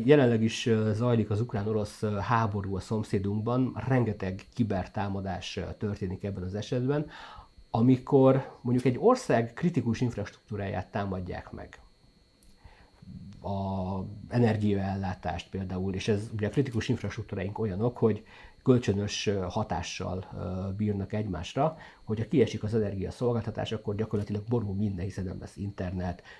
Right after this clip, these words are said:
nem lesz, ö, költ-, tehát semmiféle egyéb közművés, és minden, minden egyéb borul. Ugye ez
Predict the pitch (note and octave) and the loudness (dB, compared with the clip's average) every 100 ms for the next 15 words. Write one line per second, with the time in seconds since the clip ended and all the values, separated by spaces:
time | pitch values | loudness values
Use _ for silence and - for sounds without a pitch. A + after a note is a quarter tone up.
0 | - G#2 G2 F#2+ F#2 - - - D#2 D#2 | -10 -4 -2 -2 -6 -12 -10 -8 -8 -8
1 | E2+ F2+ - - - - - - - - | -8 -10 -12 -16 -18 -20 -20 -20 -20 -18
2 | F2+ - A2+ A2 F#2 - - G2+ G2+ F#2+ | -12 2 2 2 -6 -6 -2 -2 -2 -2
3 | F#2+ E2+ - A2+ G#2+ G#2 G2 - - F3 | -4 -6 -2 0 2 0 -2 -6 0 2
4 | G#2+ F#2+ A2 A2 F#2+ F#2 E2 D2+ - - | 4 2 2 2 0 -4 -6 -8 -10 -12
5 | _ _ - - - - - - B2+ C#3+ | _ _ -20 -20 -20 -20 -10 4 6 6
6 | D3 - | 2 -6